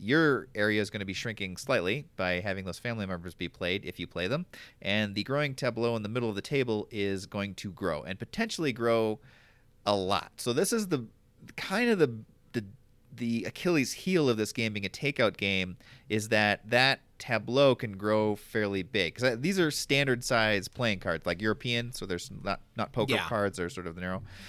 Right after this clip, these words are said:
Speaker 1: Um, so, uh, yeah, so you're having full-size cards grow and grow and grow in the tableau.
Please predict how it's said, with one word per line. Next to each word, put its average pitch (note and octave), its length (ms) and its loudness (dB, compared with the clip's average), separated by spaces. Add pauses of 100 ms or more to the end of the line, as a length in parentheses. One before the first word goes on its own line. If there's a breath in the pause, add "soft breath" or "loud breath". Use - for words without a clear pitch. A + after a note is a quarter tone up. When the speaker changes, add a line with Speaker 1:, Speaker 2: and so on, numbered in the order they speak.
(400 loud breath)
Speaker 1:
Um, G#2 400 4 (1040)
so, B2+ 320 6
uh, G2+ 340 8
yeah, A#2+ 240 8
so - 120 2
you're C#3+ 100 8
having D#3 200 6
full-size D3+ 440 4
cards C3+ 460 4
grow A#2+ 360 4
and A2+ 80 0
grow A2+ 220 4
and G#2+ 100 -2
grow G#2+ 160 4
in G2+ 80 -2
the G2 60 -4
tableau. G#2 800 4